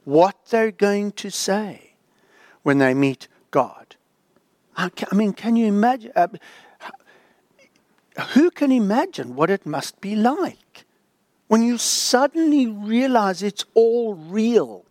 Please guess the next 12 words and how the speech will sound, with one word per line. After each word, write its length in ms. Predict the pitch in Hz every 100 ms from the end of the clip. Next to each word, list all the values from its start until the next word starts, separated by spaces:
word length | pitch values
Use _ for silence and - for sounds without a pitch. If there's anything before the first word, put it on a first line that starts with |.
| -
It's 260 | 208 -
real. 520 | 151 147 160 220 254 190
There 180 | 196
really 460 | 202 214 233 226 226
is 580 | 220 262 269 147 110 - _ - - _
life 320 | 151 143 -
after 300 | 139 - 143
death. 200 | 131 120 - - -
And, 240 | 180 175 - -
and 140 | 185
you're 180 | 180 185
before 600 | 156 175 - 226 202 180